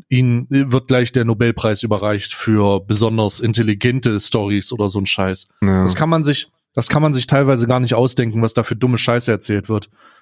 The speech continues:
Speaker 1: Ähm, Leute, die Leu-, Leon Lovelock, um, um mal beispielsweise zu denken, der glaubt, dass er irgendwie Real Talks macht, aber eigentlich nur seiner gesamten Followerschaft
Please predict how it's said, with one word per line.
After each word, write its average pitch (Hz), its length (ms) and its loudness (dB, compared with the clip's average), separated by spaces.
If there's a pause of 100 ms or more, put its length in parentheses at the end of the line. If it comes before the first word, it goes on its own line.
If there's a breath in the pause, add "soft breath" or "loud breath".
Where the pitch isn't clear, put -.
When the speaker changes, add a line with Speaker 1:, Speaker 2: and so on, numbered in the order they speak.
(100)
Speaker 1:
Ähm, 110 380 0 (800)
Leute, 123 360 2
die 117 380 0 (680)
Leu-, 127 260 2 (300)
Leon 160 380 2
Lovelock, 135 500 0
um, 117 200 -2
um 120 120 0
mal 117 540 0
beispielsweise 127 680 0
zu 113 80 -2
denken, 117 280 0
der 117 120 0
glaubt, 120 260 0
dass 123 80 0
er 123 80 2
irgendwie 120 280 0
Real 117 280 0
Talks 139 340 0
macht, 113 320 -2 (380 loud breath)
aber 127 220 0
eigentlich 131 340 0
nur 135 120 2
seiner 123 200 2
gesamten 127 380 -2
Followerschaft 135 680 0